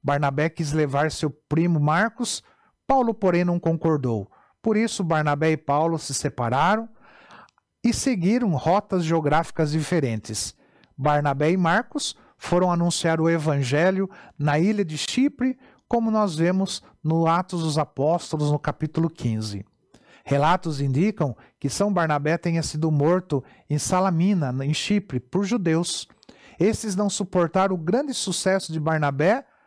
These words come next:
é, que ele alcançou, né, entre os judeus, prenderam-no e depois o apedrejaram. Marcos, seu primo, evangelista, sepultou o corpo numa caverna.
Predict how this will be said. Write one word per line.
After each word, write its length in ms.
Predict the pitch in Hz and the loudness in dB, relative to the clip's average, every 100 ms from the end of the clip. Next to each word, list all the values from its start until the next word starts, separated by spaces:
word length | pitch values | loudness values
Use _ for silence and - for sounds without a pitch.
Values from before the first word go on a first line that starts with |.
| _ _ _ - | _ _ _ -2
é, 140 | 139 | -2
que 160 | - 160 | 0 0
ele 100 | 165 | 0
alcançou, 720 | 160 - 151 - - 233 202 | 0 0 -2 -2 -2 0 0
né, 180 | 160 | 0
entre 220 | 151 147 143 | 0 0 -2
os 80 | |
judeus, 600 | 135 190 175 220 294 - - _ _ _ - | -2 0 0 0 -2 -10 -12 _ _ _ 0
prenderam-no 760 | 233 233 196 233 269 302 311 - _ | 0 2 2 2 2 -2 -6 -10 _
e 60 | 190 | -2
depois 420 | 185 185 190 180 | -2 2 0 2
o 40 | 190 | 0
apedrejaram. 840 | 180 185 175 190 151 139 135 123 _ - _ _ _ | 0 -2 0 0 0 0 0 -4 _ -20 _ _ _
Marcos, 420 | 135 143 139 143 | -2 -2 -2 -4
seu 180 | - 196 | -2 -2
primo, 340 | 196 170 220 175 | 0 0 2 0
evangelista, 800 | 135 139 143 180 226 - 285 277 - - | 0 -2 0 0 0 -2 -6 -8 -14 -20
sepultou 600 | - - 208 208 196 202 | -8 -2 -2 -2 0 0
o 40 | 208 | -2
corpo 420 | - 180 202 208 | 0 2 2 0
numa 220 | 196 196 | 0 0
caverna. 640 | 190 202 143 127 123 117 | 0 0 0 0 0 -4